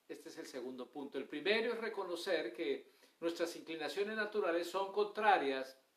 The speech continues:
a la palabra de Dios, a los pensamientos de Dios, a los caminos de Dios. Eso es lo primero. Entonces, cuando enfrentemos alguna circunstancia difícil, algún sufrimiento,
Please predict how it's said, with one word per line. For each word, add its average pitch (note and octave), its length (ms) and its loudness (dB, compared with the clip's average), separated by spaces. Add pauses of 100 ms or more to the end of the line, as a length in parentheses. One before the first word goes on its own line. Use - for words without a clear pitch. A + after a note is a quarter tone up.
(180)
a D#3 100 2
la D3+ 160 0
palabra F#3+ 360 6
de F#3+ 100 0
Dios, G3 440 0
a - 60 -8
los D3 160 -4
pensamientos F3 640 -2
de F3 100 0
Dios, F#3+ 380 2
a E3 40 -2
los E3 160 -2
caminos G#3 380 -4
de E3 100 2
Dios. B2+ 440 -2 (380)
Eso G3 240 0
es G#3+ 60 0
lo G#3+ 180 2
primero. F3 600 2 (260)
Entonces, F#3 520 0
cuando F#3 240 -2
enfrentemos F#3 640 -2
alguna G3 520 0
circunstancia F3 800 -4
difícil, G#3 560 0
algún E3+ 240 -2
sufrimiento, G#3 960 -2